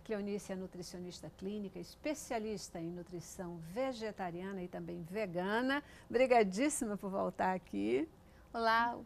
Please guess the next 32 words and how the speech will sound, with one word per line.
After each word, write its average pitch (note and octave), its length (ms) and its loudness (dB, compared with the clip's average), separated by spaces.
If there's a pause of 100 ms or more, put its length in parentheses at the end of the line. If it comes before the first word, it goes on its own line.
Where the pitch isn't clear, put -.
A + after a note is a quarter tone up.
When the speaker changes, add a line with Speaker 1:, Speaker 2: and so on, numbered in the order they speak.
Speaker 2:
prazer A3 320 0
é A3 80 0
meu, A3 400 -2
né? A3+ 520 -8
É G3+ 340 -6
poder A3+ 340 0
contribuir C4+ 840 2 (520)
com B3+ 120 0
uma B3 200 2
melhora B3+ 680 6
na C#4 140 2
saúde, C4 640 2
né, C#4+ 240 0 (500)
dos, A3 640 -8 (120)
dos - 160 -8
teles-, - 380 -2 (640)
das F#4+ 180 -6
pessoas F4+ 340 -2
que - 60 -8
estão D#4 220 4
assistindo, D#4 560 4
eu D#4 60 4
fico - 220 0
muito D#4 240 4
feliz C#4 500 0
de B3 80 -6
poder B3 560 0 (280)
contribuir. C#4+ 720 4 (120)
Speaker 1:
Aham, G3 640 -4 (100)
aham. G3 540 -6 (340)
E A#3+ 100 6
aí, B3 480 8